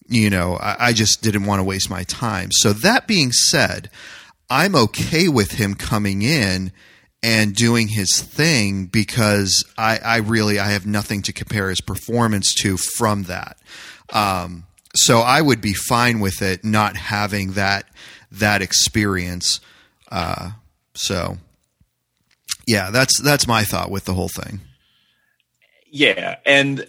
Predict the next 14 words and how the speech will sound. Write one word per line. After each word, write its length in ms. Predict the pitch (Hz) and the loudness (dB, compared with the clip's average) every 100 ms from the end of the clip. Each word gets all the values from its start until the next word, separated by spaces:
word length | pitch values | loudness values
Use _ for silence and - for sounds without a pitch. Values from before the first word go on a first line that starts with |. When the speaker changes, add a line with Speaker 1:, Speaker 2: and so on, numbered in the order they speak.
| _ | _
Speaker 2:
I 120 | 147 | 0
think 380 | 147 202 208 - | 0 -2 -4 -2
that, 280 | 143 120 - _ _ _ _ _ _ _ _ - | 0 0 -2 _ _ _ _ _ _ _ _ -2
and 160 | 143 | 2
I, 80 | 139 | 4
again, 340 | 117 131 117 95 _ | 4 4 2 0 _
I 140 | 127 143 | 0 2
was 180 | 127 | 2
on-, 200 | 120 117 | 0 -4
just 200 | 104 110 | -6 -6
mentioning 500 | 110 113 104 107 98 | -2 -2 -2 -8 -6
that, 160 | 95 - | -6 -4
oh 160 | 110 104 | -2 -2
yeah, 400 | 101 101 98 92 | -2 0 -2 -4